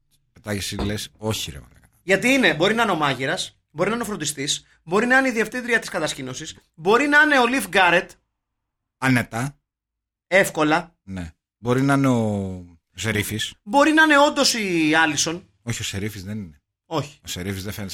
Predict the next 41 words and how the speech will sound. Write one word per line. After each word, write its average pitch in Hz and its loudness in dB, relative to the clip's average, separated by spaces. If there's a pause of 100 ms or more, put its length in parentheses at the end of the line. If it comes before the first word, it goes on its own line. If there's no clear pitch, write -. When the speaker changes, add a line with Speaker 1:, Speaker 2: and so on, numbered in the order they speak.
Speaker 1:
σε 87 -12
Speaker 2:
Α, 392 -4
απ' 311 -2
την 311 -10
άλλη 330 -2
Speaker 1:
Απλά 135 0
Speaker 2:
δεν 139 2
Speaker 1:
είναι 151 -8
Speaker 2:
φαίνεται. 151 0
Speaker 1:
διαστραμμένος, 131 0
δεν 117 0
είναι 107 0
ότι 92 -8
είναι 92 -4
Speaker 2:
Μπορεί 294 4
να 311 4
είναι 294 2
η 262 4
Άλισον 185 2
τελικά, 139 -2
αφού 143 -10
Speaker 1:
Ναι, 127 -4
Speaker 2:
βλέπει 143 2
τα 143 0
Speaker 1:
ναι, 139 2
Speaker 2:
όνειρα. 135 -2 (120)
Speaker 1:
βλέπει 87 -20
τα - -20
όνειρα. 151 -20
Speaker 2:
Και - -6
τελικά 247 0
αποδεικνύεται 269 -4
ότι 214 -2
είναι 226 2 (320)
η 214 -2
σχεδόν 196 2
υπεράνω 147 -2
πάσης 131 -4
υποψίας 131 -4
Ρουσίντα 127 -8
Ντίκεϊ. 135 -10